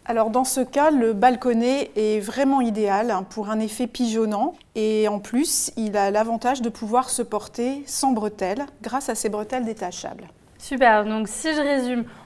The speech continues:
Speaker 2: on a des modèles allant du A jusqu'au H, avec des coupes pour toutes les morphologies. Est-ce qu'on fait des soutiens-gorge avec des spécificités techniques ?
Speaker 1: Oui, bien sûr. Alors par exemple, pour les femmes qui ne souhaitent pas porter de soutien-gorge armaturé,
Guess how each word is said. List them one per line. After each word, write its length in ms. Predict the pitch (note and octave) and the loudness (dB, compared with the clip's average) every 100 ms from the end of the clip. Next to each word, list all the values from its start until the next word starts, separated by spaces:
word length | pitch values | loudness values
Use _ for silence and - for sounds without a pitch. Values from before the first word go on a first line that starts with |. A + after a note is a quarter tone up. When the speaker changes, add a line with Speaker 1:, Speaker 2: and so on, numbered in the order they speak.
| B3 | -2
Speaker 2:
on 120 | B3 | 2
a 100 | C4 | 2
des 100 | B3 | 2
modèles 380 | A#3 A#3 A3+ A3 | 2 2 2 2
allant 280 | A3 A3 A3 | 0 0 -2
du 260 | G3+ A3+ - | -6 -6 0
A 200 | G#3+ G#3 - - | 0 0 -18 -6
jusqu'au 420 | A#3 D4 - A3+ | -4 -4 0 0
H, 460 | - G#3+ D4+ - A3 | 2 0 0 -8 -6
avec 240 | A#3+ A#3 G#3 | 0 0 0
des 120 | A#3+ | -4
coupes 300 | - C4+ A3+ - | -6 -10 -10 -12
pour 260 | - G#3 - | -12 -12 -10
toutes 200 | - - | -10 -4
les 80 | D#4 | 2
morphologies. 640 | C4+ - A#3+ A#3 A3 F4 - - - - | 0 0 0 0 0 -4 -10 -20 -18 -8
Est-ce 160 | C4 - | -6 -2
qu'on 100 | F4 | 0
fait 160 | G4+ | 0
des 100 | D#4 | 0
soutiens-gorge 500 | C#4+ C4 B3+ C#4 D4+ | -4 -4 0 2 2
avec 200 | A3+ G#3+ | 0 0
des 100 | G#3+ | -2
spécificités 1000 | G#3+ C4 B3 A#3 - A3+ A#3+ - C#4 C#4+ - - | -4 -6 -6 -8 -8 -8 -8 -4 -4 -4 -8 -4
techniques ? 640 | C4 B3 A#3 G#3+ - - - - _ - - - _ _ - | -2 0 0 -2 -6 -16 -20 -20 _ -18 -18 -20 _ _ -4
Speaker 1:
Oui, 140 | B3 | -2
bien 180 | A#3+ A3 | 0 -2
sûr. 520 | G#3+ C4 E4+ - A3 - _ - | -4 -2 -2 -2 -14 -18 _ -8
Alors 280 | G#3 G#3 - | -4 -4 -2
par 160 | B3 | 0
exemple, 460 | B3 G#3 C4+ E4+ A3+ | 0 0 0 0 -6
pour 240 | - A3+ | -6 -4
les 100 | G#3+ | -2
femmes 260 | G#3+ B3+ B3 | 0 0 0
qui 160 | - A3 | -2 -6
ne 140 | G#3 | -4
souhaitent 420 | - B3 A3+ - | -4 -2 -2 -2
pas 140 | C#4 C#4 | -2 -2
porter 380 | A#3 - B3 | -4 -6 -6
de 100 | G#3+ | -6
soutien-gorge 560 | G#3 A3 A3 G#3+ A3 A3 | -6 -8 -8 -4 -4 -4
armaturé, 720 | G#3+ G#3+ G3+ - G3+ G#3 | -4 -6 -8 -8 -6 -6